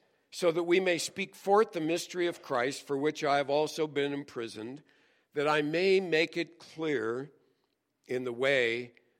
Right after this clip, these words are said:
I ought to speak." John Piper frequently points out that one of the reasons our prayer life fails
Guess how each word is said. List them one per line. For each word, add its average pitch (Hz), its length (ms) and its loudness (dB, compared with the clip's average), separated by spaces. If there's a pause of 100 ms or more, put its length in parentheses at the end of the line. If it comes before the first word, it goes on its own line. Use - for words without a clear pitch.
I 113 160 -2
ought 120 240 -2
to 113 100 -12
speak." - 720 -8 (1500)
John 143 300 0
Piper 123 460 -2
frequently 120 560 -8
points 123 440 -8
out 123 280 -2
that 135 80 -8
one 165 200 -2
of 175 120 -2
the 160 80 -4
reasons 131 640 -6
our 123 160 -4
prayer 135 520 -2
life 120 600 -2
fails 117 800 -4